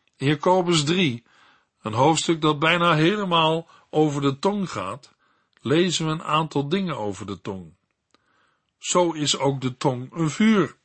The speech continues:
Ze zet het hele leven in brand,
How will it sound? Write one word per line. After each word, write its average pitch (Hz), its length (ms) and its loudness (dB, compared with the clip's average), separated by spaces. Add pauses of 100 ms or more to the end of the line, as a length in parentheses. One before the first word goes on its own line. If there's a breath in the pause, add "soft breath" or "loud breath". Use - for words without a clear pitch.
(720 soft breath)
Ze 170 200 0
zet 170 180 2
het 170 160 -2
hele 156 260 4
leven 185 420 0
in 185 120 0
brand, 185 440 2